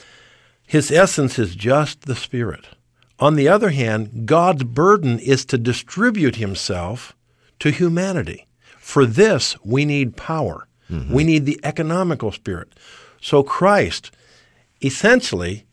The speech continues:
Speaker 1: is filled with the Spirit and has the Spirit as his life for his living and his person.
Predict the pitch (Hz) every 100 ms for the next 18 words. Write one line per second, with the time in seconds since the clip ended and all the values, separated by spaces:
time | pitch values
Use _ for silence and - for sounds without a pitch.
0 | _ 131 - - 151 185 160 120 110 -
1 | - 92 - - _ _ _ _ _ -
2 | 131 127 156 151 - - _ _ - 123
3 | - - 196 180 127 123 123 123 131 135
4 | 165 160 - _ _ _ _ - 120 131
5 | 123 127 151 165 160 - _ - 127 127
6 | - - 160 156 - 80